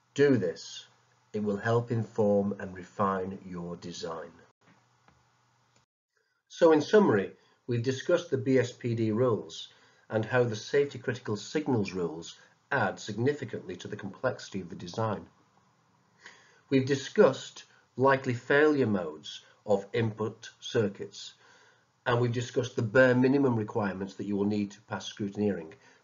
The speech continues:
particularly at Formula Student Germany. We've discussed techniques such as fail-safe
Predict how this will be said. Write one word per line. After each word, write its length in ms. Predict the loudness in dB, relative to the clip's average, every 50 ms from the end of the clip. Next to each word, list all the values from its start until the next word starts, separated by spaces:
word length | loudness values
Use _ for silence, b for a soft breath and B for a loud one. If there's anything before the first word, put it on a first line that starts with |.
| _
particularly 760 | -16 -14 -6 -4 -2 -2 -2 -2 -4 -4 -4 -4 -8 -12 -14 b b b b b -12
at 140 | -12 -8 -2
Formula 420 | 0 2 2 2 2 -2 -8 -10
Student 380 | -10 -10 -10 -10 -10 -12 -14 -10
Germany. 440 | -6 -4 -2 -2 -4 -4 -8 -12 -16 _ _ _ _ _ _ _ _ _ b b b b b b b b b b b b b b b b b b _ 2
We've 160 | 2 2 4
discussed 500 | 2 0 0 2 2 2 2 0 -6 -2
techniques 600 | 0 0 0 2 4 4 4 4 4 2 -2 -2
such 200 | -2 -2 -2 -2
as 120 | -4 -4 -6
fail-safe 920 | -4 2 4 6 8 8 6 4 2 -2 -2 0 0 0 0 -2 -6 b